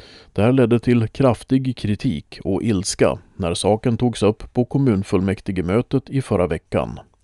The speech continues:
Cecilia Lindberg, Moderaterna, andre vice ordförande i socialnämnden, som ansvarar för Polarna, blev kontaktad av Värmdöbor som berättade vad som var på gång. "Vi i nämnden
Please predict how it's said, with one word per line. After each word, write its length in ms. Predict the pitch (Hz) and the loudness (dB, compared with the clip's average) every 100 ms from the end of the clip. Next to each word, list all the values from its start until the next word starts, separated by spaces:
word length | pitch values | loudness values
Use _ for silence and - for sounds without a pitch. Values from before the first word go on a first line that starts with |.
| - - - - _ _ - | -20 -20 -20 -20 _ _ -12
Cecilia 640 | - 90 95 90 95 90 | -8 -4 -2 2 4 4
Lindberg, 680 | 92 90 80 78 110 139 135 | 2 -2 -4 0 2 2 -2
Moderaterna, 680 | - 95 87 95 - 127 135 - - | -2 0 2 0 0 0 0 -6 -6
andre 480 | 90 90 87 107 113 | -2 -2 -2 -2 0
vice 340 | 117 98 110 | 0 0 0
ordförande 540 | 104 - 101 110 113 | -2 -2 0 2 2
i 80 | 113 | 0
socialnämnden, 840 | 107 113 113 98 95 104 120 135 131 - - - - | 0 0 2 2 2 0 2 0 -2 -12 -20 -20 -8
som 200 | - 139 | -2 2
ansvarar 580 | 117 98 107 110 117 113 | 2 2 4 4 4 2
för 200 | 123 123 | 2 2
Polarna, 560 | 143 82 92 80 67 - _ | 0 -2 -2 -2 -6 -10 _
blev 200 | 80 76 | -6 -6
kontaktad 600 | - 90 95 107 - 120 | -4 -6 -4 -6 0 2
av 240 | 110 110 107 | 4 2 0
Värmdöbor 720 | 107 95 90 90 107 135 127 | 0 0 0 0 0 -2 -2
som 220 | - 147 | -2 0
berättade 500 | 131 107 - 113 117 | 2 2 2 2 2
vad 260 | 101 104 110 | 2 2 2
som 200 | - 117 | 0 0
var 120 | 120 | 0
på 120 | 143 | 0
gång. 340 | 113 62 143 135 _ _ _ _ - _ _ _ | -2 -2 -6 -14 _ _ _ _ -20 _ _ _
"Vi 320 | - 82 82 85 | -6 -4 -2 -2
i 40 | |
nämnden 540 | 76 95 117 135 131 | -2 0 4 4 4